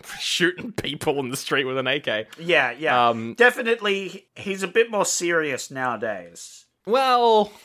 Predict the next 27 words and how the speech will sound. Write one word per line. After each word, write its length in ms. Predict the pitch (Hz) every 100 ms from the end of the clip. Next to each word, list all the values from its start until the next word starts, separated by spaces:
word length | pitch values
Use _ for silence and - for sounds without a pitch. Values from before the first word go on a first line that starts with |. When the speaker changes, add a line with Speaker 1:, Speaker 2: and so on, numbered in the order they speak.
| - -
Speaker 1:
is 220 | 180 202
he? 180 | 208 208
All 200 | 214 240
his 180 | 214 175
music 340 | 170 139 127
is 140 | 113 95
just 260 | 117 101
dad 260 | - 113 127
jokes 340 | 120 107 - 107
now. 200 | 107 95
I 140 | 196
still 280 | - 151 110
like 300 | 117 123 117
it, 200 | 95 -
but 100 | 117
it's 160 | 113 -
just 160 | -
a 40 | 107
lot 180 | 107 85
of 80 | - -
dad 280 | 110 117
jokes. 500 | - 90 90 - - _ _
Speaker 2:
It, 180 | 165 185
it's 240 | 220 185 202
moved 400 | 208 226 202 202
on 380 | 190 185 175 160
from 560 | - 175 156 147 139